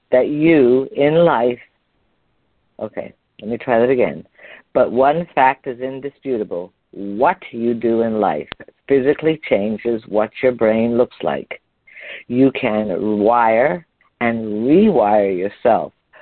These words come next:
with the simple choice of which in-, musical instrument or which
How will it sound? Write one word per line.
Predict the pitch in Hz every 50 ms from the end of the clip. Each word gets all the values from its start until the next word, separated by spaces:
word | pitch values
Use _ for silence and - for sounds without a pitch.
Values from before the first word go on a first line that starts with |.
| _ _
with | 113 117 104
the | 92 110 101 - - -
simple | 123 131 139 131 - - 120 110 - - -
choice | 120 104 98 101 95 - - - - _
of | 117 110 110 104
which | 104 110 117 131 156 165 - - - -
in-, | - 147 143 131 - _ _
musical | - 135 135 127 117 123 113 - - 104 - - -
instrument | 151 165 156 - - - - 98 98 98 98 - - - _ _ _ _ _ _ _
or | - 156 165 156 131 113 98 95 107 110 _ _ _ _ _ _
which | 107 113 123 151 156